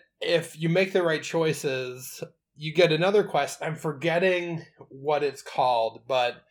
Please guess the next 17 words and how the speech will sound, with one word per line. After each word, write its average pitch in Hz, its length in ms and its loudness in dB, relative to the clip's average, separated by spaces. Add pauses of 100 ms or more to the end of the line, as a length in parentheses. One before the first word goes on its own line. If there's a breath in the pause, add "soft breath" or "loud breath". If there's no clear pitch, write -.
(400 soft breath)
you 156 160 -10
get 143 200 4
another 180 300 2
quest, - 640 0
and 135 280 0
you 143 120 -10
go 160 240 6
to 185 140 0
the 147 160 -4
studio, 160 640 0
and 135 160 2
you 180 120 6
have 190 100 0
the 165 140 0
option 165 440 0
to, 185 100 0
like, 135 380 0